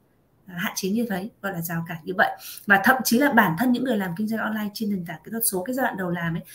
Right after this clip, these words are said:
có rất nhiều tiếng nói nhỏ, bản thân của họ nói là "Ôi, khó lắm, không làm được đâu, thế này làm thế nào được, chỉ có người kia mới làm được thôi, mày thế này mày không làm đâu", vân vân.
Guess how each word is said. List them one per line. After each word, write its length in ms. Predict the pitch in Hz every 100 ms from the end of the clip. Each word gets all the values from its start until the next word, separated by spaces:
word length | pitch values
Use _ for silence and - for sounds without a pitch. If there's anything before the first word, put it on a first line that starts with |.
| - -
có 100 | -
rất 200 | 220 370
nhiều 220 | 339 226 170
tiếng 180 | 180 196
nói 160 | 185 202
nhỏ, 300 | 247 - -
bản 160 | 175 165
thân 120 | 208 196
của 80 |
họ 180 | 180 -
nói 100 | 165 185
là 140 | 240
"Ôi, 280 | - 220 233 -
khó 280 | - 190 240
lắm, 120 | 349 370 - -
không 220 | - 233 220
làm 140 | 190 165
được 180 | 170
đâu, 240 | 220 240 247
thế 100 | 247
này 180 | 247 214
làm 160 | 190 170
thế 60 | 208
nào 220 | 247 202
được, 160 | 180 185 - -
chỉ 160 | - 190
có 60 |
người 180 | 226 240 254
kia 80 |
mới 80 | 254
làm 200 | 262 226
được 80 | 170
thôi, 300 | 190 254 247 190
mày 140 | 170
thế 80 | 208
này 120 | 247
mày 100 | 185
không 160 | 165 262
làm 140 | 220
đâu", 120 | 180 196
vân 80 | 240
vân. 120 | 277